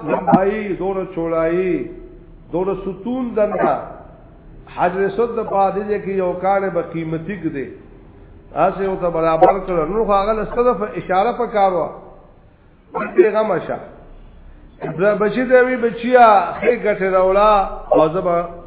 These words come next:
هم د الله کور جوړو. او چې کله هغه ځای ته ورسېدو، وی دې دې کې ما ته ویل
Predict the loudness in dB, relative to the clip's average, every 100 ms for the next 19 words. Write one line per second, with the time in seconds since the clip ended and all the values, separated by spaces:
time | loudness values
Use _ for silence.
0 | -20 -8 -6 -2 -2 0 -2 -2 -6 -8
1 | -6 -10 -10 -12 -16 -20 -20 -20 -20 -20
2 | -20 -20 -20 -20 -16 -2 0 0 -2 2
3 | 6 8 8 4 4 2 0 -4 -4 -4
4 | -4 -4 -2 0 0 0 -2 -10 -18 -12
5 | -4 -4 -4 -4 0 0 0 -4 -4 -2
6 | 0 0 0 2 4 4 4 0 0 0
7 | 0 -2